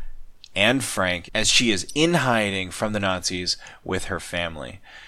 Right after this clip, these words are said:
She is a young spark of life, and her writing will have you burning through pages. That being said, if you guys are listening along or reading along and you want to chime in with your interpretations or give us your ideas or smack us on the back of the head for something dumb we might have said,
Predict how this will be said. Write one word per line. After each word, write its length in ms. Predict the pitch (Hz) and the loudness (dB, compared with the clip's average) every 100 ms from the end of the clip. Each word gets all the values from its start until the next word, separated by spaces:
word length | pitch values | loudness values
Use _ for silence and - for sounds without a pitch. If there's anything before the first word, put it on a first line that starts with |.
| - | -14
She 180 | - - | -4 -2
is 120 | 101 | 0
a 80 | 87 | -2
young 480 | 82 87 117 120 107 | -4 2 4 4 2
spark 340 | - 92 85 | 0 0 -2
of 140 | 85 87 | -4 0
life, 280 | 78 76 - | 2 2 -2
and 120 | 90 | -8
her 180 | 92 98 | -4 -4
writing 480 | 92 101 104 101 - | 0 2 2 -2 -6
will 160 | - 90 | -4 -2
have 180 | 101 95 | -2 0
you 120 | 92 | 0
burning 540 | - 107 117 113 98 | 2 4 6 4 0
through 200 | 87 87 | -4 -4
pages. 600 | - 87 82 - - - - - - - - | -4 -6 -6 -8 -8 -10 -12 -20 -20 -20 -10
That 160 | - 135 | 0 4
being 140 | 143 | 4
said, 260 | 120 117 113 | 4 6 6
if 140 | 101 | 4
you 120 | 131 139 | 6 6
guys 140 | 107 | 6
are 160 | 104 90 - | 0 -2 -6
listening 380 | - 135 127 117 | 2 4 4 2
along 240 | 110 104 101 | 2 2 0
or 100 | 95 | 2
reading 240 | 123 117 | 4 6
along 240 | 107 101 | 4 4
and 120 | 95 107 | 0 2
you 160 | 120 | 4
want 200 | 110 104 | 4 2
to 60 | 95 | 0
chime 360 | - 110 104 101 | 0 0 0 0
in 180 | 98 | -2
with 160 | 92 85 | -4 -2
your 160 | 107 104 | 0 2
interpretations 880 | 92 117 104 - 110 - 107 104 92 | 0 0 0 0 0 0 -2 -4 -2
or 160 | 87 - - - - | -2 -6 -14 -12 -2
give 120 | 107 | 0
us 120 | 98 | 2
your 160 | 107 101 | 4 4
ideas 420 | 92 95 98 92 | 4 2 0 0
or 80 | 101 | 2
smack 440 | - - 131 - | 2 4 2 2
us 100 | - | 2
on 80 | 120 | 4
the 80 | 107 | 4
back 160 | 104 95 | 4 4
of 60 | |
the 40 | 95 | 0
head 180 | 98 92 | 0 -2
for 80 | |
something 260 | 87 90 92 | -4 -4 -2
dumb 220 | 98 92 | 0 0
we 100 | 90 | -2
might 140 | 87 80 | -4 -4
have 100 | - | -6
said, 300 | 90 85 | -6 -8